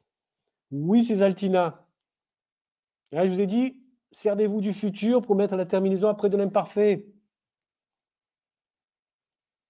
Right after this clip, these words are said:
Oui, Shana, c'est bien. Tu vois, le conditionnel, là, aujourd'hui, on va avancer sur le conditionnel. Allez, j'attends encore quelques réponses.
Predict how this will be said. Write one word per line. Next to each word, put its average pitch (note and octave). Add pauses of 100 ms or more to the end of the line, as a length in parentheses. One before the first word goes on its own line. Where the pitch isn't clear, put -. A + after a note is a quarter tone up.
(560)
Oui, A3+
Shana, A3
c'est G#3
bien. G3+ (1160)
Tu E3
vois, F#3+
le F3
conditionnel, G3+
là, G#3
aujourd'hui, F#3+ (100)
on E3+
va F#3
avancer G3
sur F#3+
le F#3+
conditionnel. F3 (2000)
Allez, E3+
j'attends F#3
encore G3+
quelques G#3
réponses. G#3